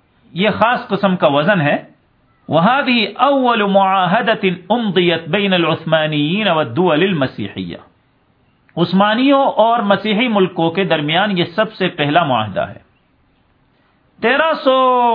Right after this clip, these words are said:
اناسی عیسوی میں سربوں کے بادشاہ نے بلغاریہ کے بادشاہ سسمین کے ساتھ اتفاق کرتے ہوئے یہ طے کیا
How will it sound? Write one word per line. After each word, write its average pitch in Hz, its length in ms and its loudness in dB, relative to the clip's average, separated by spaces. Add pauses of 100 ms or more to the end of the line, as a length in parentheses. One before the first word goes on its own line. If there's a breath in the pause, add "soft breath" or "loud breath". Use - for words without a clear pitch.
(200)
اناسی 247 480 0 (220)
عیسوی 208 420 -2
میں 180 120 2 (1040)
سربوں 220 480 2 (120)
کے 214 100 -2 (1000)
بادشاہ 165 640 2
نے 151 160 0 (880)
بلغاریہ 190 720 2
کے 214 100 0 (120)
بادشاہ 233 320 0 (140)
سسمین 208 440 -2
کے 156 160 -2
ساتھ 139 400 0 (1300)
اتفاق 202 640 0
کرتے 233 380 -2
ہوئے 226 260 0 (340)
یہ 214 160 -2 (100)
طے 226 160 -2
کیا 147 300 0